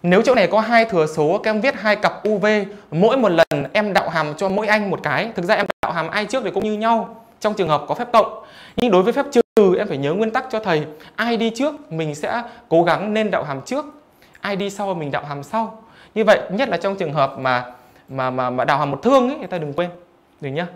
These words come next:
Trong trường hợp mà nếu u đóng vai trò là một hằng số k, thì ta sẽ có, à, tức là một trong hai anh là hằng số. K u, đọc là k lần u đạo hàm, không đọc cu nhá. Được chưa? Cái này ta biết rồi. Xin nhắc lại nhá.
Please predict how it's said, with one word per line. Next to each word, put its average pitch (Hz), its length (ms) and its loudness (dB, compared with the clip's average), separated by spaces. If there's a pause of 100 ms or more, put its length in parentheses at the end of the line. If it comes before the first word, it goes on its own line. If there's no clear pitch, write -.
(340)
Trong 269 160 4
trường 233 120 2
hợp 196 200 6
mà 180 260 8
nếu 190 220 4
u 254 300 4
đóng 185 220 6
vai 220 160 4
trò 170 360 6
là 165 100 4
một 160 180 0
hằng 156 200 0
số 160 200 0
k, 165 80 -4 (760)
thì 151 100 -4
ta 190 200 2
sẽ 190 260 -4
có, 151 320 4 (340)
à, 156 260 2
tức - 60 6
là 202 100 2
một 196 320 6
trong 233 140 4
hai 226 180 6
anh 233 220 4
là 175 120 2
hằng 160 180 -2 (100)
số. 170 340 4 (720)
K - 40 2 (220)
u, 247 380 4 (500)
đọc 185 180 0
là 180 100 0
k 240 400 4
lần 180 220 4
u 262 380 6 (100)
đạo - 180 4
hàm, 180 240 4 (540)
không 233 160 0
đọc 208 180 2
cu 233 220 6
nhá. 247 140 2 (540)
Được 170 140 -4
chưa? 208 120 4
Cái 214 120 4
này 208 60 4
ta 220 80 2
biết 262 160 4
rồi. 208 200 8 (560)
Xin 254 140 -2
nhắc 262 100 -2
lại 240 200 4
nhá. 240 220 2